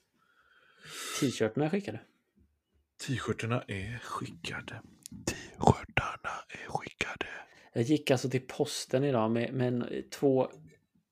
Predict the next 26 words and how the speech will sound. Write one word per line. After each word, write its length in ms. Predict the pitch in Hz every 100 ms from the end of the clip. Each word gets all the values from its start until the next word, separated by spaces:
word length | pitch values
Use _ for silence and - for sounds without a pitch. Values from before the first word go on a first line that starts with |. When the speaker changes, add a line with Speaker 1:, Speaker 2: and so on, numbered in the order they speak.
| _ _ _
Speaker 1:
kassar 880 | - - 202 - - - 202 107 95 -
med 340 | 117 113 107
brev 260 | 110 107 101
som 120 | 107
skulle 180 | 107 107
skickas. 500 | 110 104 - - - _ _ _ _ _ _ _ _ _ _ _ _ _ -
Det 60 | 113
Speaker 2:
Då 20 |
Speaker 1:
kändes 260 | 120 120
Speaker 2:
gör 80 | 156
vi 80 | 135
så 120 | 127
här 140 | 127 156
istället. 320 | - 120 - - _
Tävlingen 480 | - 120 92 101 120
är 40 |
inte 180 | 151 120
bästa 640 | 95 113 - - 87 87
bönesvaret 600 | - 107 92 85 95 87
på 80 | 85
julmeddelanden. 640 | 90 92 90 87 87 113 139 - _
Vet 100 | -
du 60 | 107
vad 80 | 101
tävlingen 400 | 101 87 110 180
är? 140 | 135